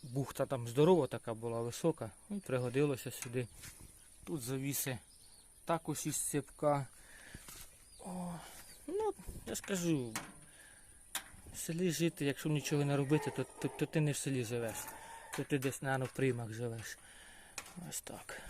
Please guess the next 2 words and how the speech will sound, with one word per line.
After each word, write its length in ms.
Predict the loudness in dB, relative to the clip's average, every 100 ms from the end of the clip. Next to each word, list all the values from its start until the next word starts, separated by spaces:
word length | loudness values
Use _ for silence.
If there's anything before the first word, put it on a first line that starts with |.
| -8
Внутрі 640 | 0 4 4 6 8 8 6 -2 -20 -20 -20 -20 -20 -18 -18 -20 -20 -4
оббита, 720 | -2 2 4 4 4 2 2